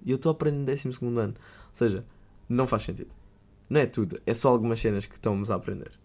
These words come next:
E essas disciplinas não vão servir para nada. Nunca vão servir. Há pessoas que dizem, vai servir sempre para alguma coisa. Blá, blá, blá, blá, blá, blá. Não vai. É como os exames agora. Os exames. Então, não fazem sentido também.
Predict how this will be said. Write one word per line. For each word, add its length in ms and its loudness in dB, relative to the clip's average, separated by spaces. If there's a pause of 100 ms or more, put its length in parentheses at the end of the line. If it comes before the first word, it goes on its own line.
(640)
E 280 -8
essas 160 -2
disciplinas 360 -4
não 80 -6
vão 100 -4
servir 260 -4
para 120 -6
nada. 280 -10 (520)
Nunca 380 0
vão 100 -4
servir. 360 -12 (760)
Há 120 -4
pessoas 320 -2
que 120 -8
dizem, 200 -6 (100)
vai 160 -4
servir 600 -2 (240)
sempre 400 -4
para 100 -2
alguma 220 -2
coisa. 440 -4 (380)
Blá, 120 -4
blá, 120 0
blá, 340 -8
blá, 140 -10
blá, 160 -6
blá. 300 -16
Não 100 2
vai. 220 -2 (640)
É 80 -2
como 160 4
os 80 0
exames 320 -2
agora. 280 -6
Os 140 -4
exames. 560 -6 (720)
Então, 340 4 (600)
não 100 0
fazem 320 2
sentido 380 0
também. 360 -4